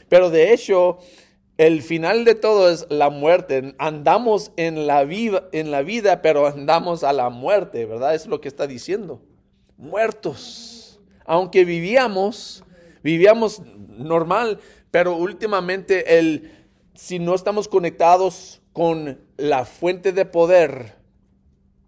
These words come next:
vamos a morir. Y así nosotros, hermanos, que, que necesitamos ese poder. Podemos físicamente estar vivos, pero estar muertos espiritualmente.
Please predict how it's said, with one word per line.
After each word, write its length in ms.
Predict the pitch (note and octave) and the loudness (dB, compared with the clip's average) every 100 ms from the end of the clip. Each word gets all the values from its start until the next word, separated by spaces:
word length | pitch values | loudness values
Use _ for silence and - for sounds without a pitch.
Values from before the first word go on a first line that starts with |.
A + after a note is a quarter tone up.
| _ _ | _ _
vamos 400 | G2+ G2+ C3 B2 | -12 -8 -8 -8
a 60 | B2 | -8
morir. 360 | G#2 F#2+ - _ _ _ _ _ _ _ _ _ - | -10 -16 -20 _ _ _ _ _ _ _ _ _ -10
Y 120 | C#3+ | -8
así 220 | C3 F#3 | -8 -8
nosotros, 520 | G3 E3+ F3+ F3 E3 | -8 -8 -10 -10 -14
hermanos, 460 | C#3 B2+ G#2 F2+ _ _ _ _ _ _ _ _ | -12 -14 -16 -20 _ _ _ _ _ _ _ _
que, 280 | D3+ D3+ D3 | -4 -4 -2
que 280 | D3+ C#3+ C#3 | 0 0 -2
necesitamos 680 | C#3+ D3 D3 C#3 D#3+ F3+ E3+ | -8 -8 -8 -2 0 0 -4
ese 260 | E3+ F3+ | -2 -2
poder. 580 | E3 D#3 C3+ C3+ D3 - | -2 0 2 4 2 0
Podemos 420 | C#3+ D3 F3+ - - _ | 2 4 4 0 -10 _
físicamente 1300 | - - G3+ - G#3+ - E3 D#3 D#3 E3+ E3+ D#3 C#3+ | -20 -8 -6 -6 -8 -2 -2 0 -4 -4 -2 -2 -2
estar 360 | - D3+ D3 | -4 -2 -2
vivos, 460 | C#3 E3 D3+ C#3 - _ _ _ - | -2 -4 -4 -4 -8 _ _ _ -2
pero 320 | D#3 D3+ - | 0 0 -4
estar 400 | C#3+ - E3 D#3 | -8 -6 -2 -2
muertos 1000 | C3+ C3 D#3 F#3 G3 - D3 C3+ - - _ - | -2 -12 -6 -4 -4 -8 -10 -10 -16 -20 _ -14
espiritualmente. 1400 | C3+ - - _ C#3+ B2+ - A2 G2 F2 D#2 _ - | -12 -14 -18 _ -18 -16 -14 -14 -14 -18 -20 _ -20